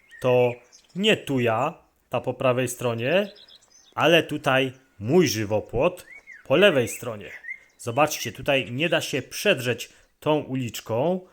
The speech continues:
i będę musiał dzisiaj popracować, aby tutaj można było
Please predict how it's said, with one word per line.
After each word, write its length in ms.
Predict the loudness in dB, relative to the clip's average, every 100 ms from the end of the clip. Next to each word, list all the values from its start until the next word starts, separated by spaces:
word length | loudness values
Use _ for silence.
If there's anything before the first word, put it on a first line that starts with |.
| _ _ -18
i 80 | -6
będę 360 | -2 0 0
musiał 300 | 0 -2 -4
dzisiaj 360 | -4 -2 -2 -4 -10 _
popracować, 960 | -6 -2 -2 0 0 0 0 -4 -8 _ _ _ _ -2
aby 440 | 2 4 2 0 -2 -6
tutaj 280 | 2 4
można 360 | 4 2 2 2
było 380 | 4 4 4